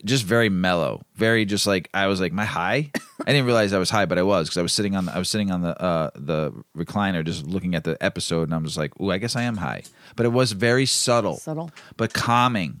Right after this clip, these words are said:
Speaker 1: Like,
Speaker 2: <laughs>
Speaker 1: it took all my anxiety away.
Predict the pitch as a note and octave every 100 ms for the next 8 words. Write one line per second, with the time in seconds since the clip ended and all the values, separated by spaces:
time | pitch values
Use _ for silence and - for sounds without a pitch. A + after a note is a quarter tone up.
0 | - - G2 - - - - _ _ _
1 | _ _ G#2 - C3+ B2+ A#2+ A#2 A2 G2+
2 | F2+ G2 F#2+ F2+ D#2+ D2 C2+ A1+ F2+